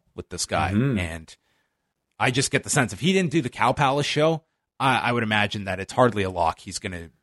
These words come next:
Speaker 1: end up doing New Japan.
Speaker 2: Do you expect him at SummerSlam?
Speaker 1: Um, it's possible.
Speaker 2: Mm.
Speaker 1: I, I think it all comes down to if the W W E was willing to sign this guy to, uh, just limited dates, because he makes a lot of money,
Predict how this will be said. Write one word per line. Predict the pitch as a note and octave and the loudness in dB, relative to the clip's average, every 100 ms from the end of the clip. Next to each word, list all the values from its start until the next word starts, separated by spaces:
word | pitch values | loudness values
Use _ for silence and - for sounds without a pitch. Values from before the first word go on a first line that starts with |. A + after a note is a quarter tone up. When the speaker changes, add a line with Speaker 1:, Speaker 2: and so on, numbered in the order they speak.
| _ - | _ -8
Speaker 1:
end | F#2 | -8
up | - | -6
doing | F#2+ E2+ | -8 -10
New | E2+ | -14
Japan. | - - E2+ - | -16 -14 -12 -6
Speaker 2:
Do | G2+ | 2
you | A2 | 4
expect | A2 A#2 G#2+ | 4 2 0
him | A2 | 0
at | F#2+ | 0
SummerSlam? | - G2+ - A2 A2 A2 _ _ _ _ _ _ _ _ _ _ _ _ _ _ _ _ - | 0 -2 -2 -2 -2 -4 _ _ _ _ _ _ _ _ _ _ _ _ _ _ _ _ -2
Speaker 1:
Um, | B2+ C3+ D3+ C#3+ - _ - | 2 4 2 0 -8 _ -4
it's | B2+ - | -2 -2
possible. | - F#2 - A2 G#2 D#3+ - | -2 0 2 0 -2 -6 -8
Speaker 2:
Mm. | G2 E2+ E2+ - | -6 -6 -12 -2
Speaker 1:
I, | E3 | 2
I | E3 | 2
think | E3 F3 | 2 2
it | |
all | D3+ F3+ | 2 4
comes | F3+ C3+ | 2 0
down | - B2+ E3 | 2 2 2
to | B2+ A2 | 2 0
if | - | 0
the | G2+ | -4
W | A#2+ G#2 | -2 -2
W | F#2+ G#2 | -2 0
E | C3 | 2
was | A#2+ F2+ | 2 0
willing | A2 A2 G#2+ | -4 -2 -4
to | - G#2 F#2 | -6 -6 -4
sign | - A2+ A#2 | 0 0 0
this | A2 | -2
guy | - G2 G2+ B2 _ | -2 2 2 0 _
to, | - A2 G2+ F#2+ F#2 - | -8 -6 -6 -8 -14 -10
uh, | G#2 _ _ _ _ _ | -10 _ _ _ _ _
just | C#3 C#3 - | -2 -2 0
limited | B2+ D#3+ E3+ C#3+ | 2 4 6 6
dates, | C3+ D3 - - - - | 6 2 2 -6 -8 -8
because | A#2+ C3+ | -8 -6
he | - | -2
makes | G#3 F#3+ - | 0 0 -2
a | G#2 | -8
lot | G2 G2+ C#3 A#2 | -10 2 4 4
of | F#2+ | 0
money, | A#2 F#2+ D#2 | -2 -4 -8